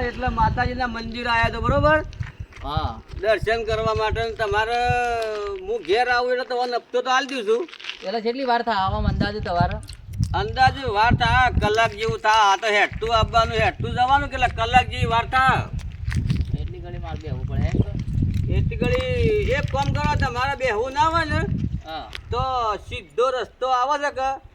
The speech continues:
Speaker 2: ઓવે.
Speaker 1: એ સીધા પાકો રસ્તો છે, શેઠ માતાજી ઉપર જવાનો, બરોબર? એ પાકા રસ્તા ને રસ્તા તમે બાઇક લઈને આવો, હું હમો આવું છું, બરોબર?
Speaker 2: હા,
Speaker 1: હપ્તાના
Speaker 2: બરોબર.
Speaker 1: પૈસા મારા પહાણ છે કે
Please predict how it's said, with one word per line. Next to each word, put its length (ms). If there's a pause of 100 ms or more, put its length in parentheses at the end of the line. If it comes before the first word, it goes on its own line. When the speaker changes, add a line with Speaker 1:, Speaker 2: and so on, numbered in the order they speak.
(320)
Speaker 2:
ઓવે. 240 (120)
Speaker 1:
એ 240
સીધા 400 (140)
પાકો 400
રસ્તો 340
છે, 100
શેઠ 280
માતાજી 500
ઉપર 280
જવાનો, 380
બરોબર? 320 (320)
એ 120
પાકા 420
રસ્તા 360
ને 120
રસ્તા 180
તમે 180
બાઇક 280
લઈને 200
આવો, 280
હું 240
હમો 240
આવું 260
છું, 100
બરોબર? 320 (520)
Speaker 2:
હા, 240
Speaker 1:
હપ્તાના 480
Speaker 2:
બરોબર. 60
Speaker 1:
પૈસા 320
મારા 320
પહાણ 380
છે 80
કે 140